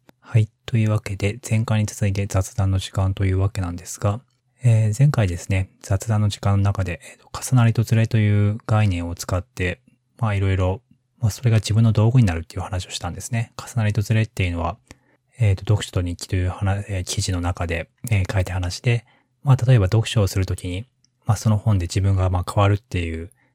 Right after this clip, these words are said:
体験があると思うんですけど、その体験は多分本と重なっている部分と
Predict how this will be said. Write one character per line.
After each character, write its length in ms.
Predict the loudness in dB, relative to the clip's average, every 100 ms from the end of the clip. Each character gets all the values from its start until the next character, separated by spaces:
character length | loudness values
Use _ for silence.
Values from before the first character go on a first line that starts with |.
| _
体 180 | 0 0
験 160 | 0 0
が 60 |
あ 40 | 0
る 80 |
と 80 | 0
思 100 | -6
う 20 | -8
ん 20 |
で 80 | -8
す 80 |
け 80 | -4
ど、 200 | -2 -2 -4 -20 _
そ 140 | 0
の 80 | 2
体 180 | 4 2
験 140 | 2
は 80 | 2
多 80 | 2
分 100 | 0
本 300 | 2 2 2
と 360 | 4 2 2 -2
重 220 | -4 0
な 80 | 0
っ 20 |
て 100 | 0
い 40 | 0
る 80 | 0
部 80 |
分 240 | 0 -4 -2
と 300 | 2 2